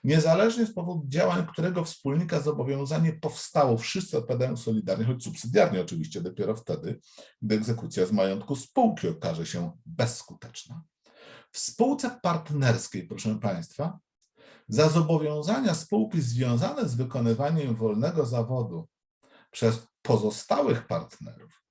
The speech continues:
jak również za zobowiązania spółki będące następstwem działań lub zaniechań osób zatrudnionych na podstawie umowy o pracę lub innego stosunku prawnego, które podlegały kierownictwu innego partnera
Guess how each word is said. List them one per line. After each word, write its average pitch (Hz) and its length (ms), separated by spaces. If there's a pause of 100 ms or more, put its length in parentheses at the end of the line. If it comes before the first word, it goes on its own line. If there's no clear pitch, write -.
(400)
jak 151 220
również 240 360
za 185 120
zobowiązania 165 760
spółki 160 640 (840)
będące 147 540
następstwem 139 800
działań 147 340
lub 131 160
zaniechań 117 520 (100)
osób 131 320
zatrudnionych 123 500
na 113 100
podstawie 127 560
umowy 139 420
o - 180
pracę 131 380
lub 117 220
innego 143 420
stosunku 113 560
prawnego, 95 600 (540)
które 123 240
podlegały 120 640
kierownictwu 127 840
innego 120 520 (100)
partnera - 760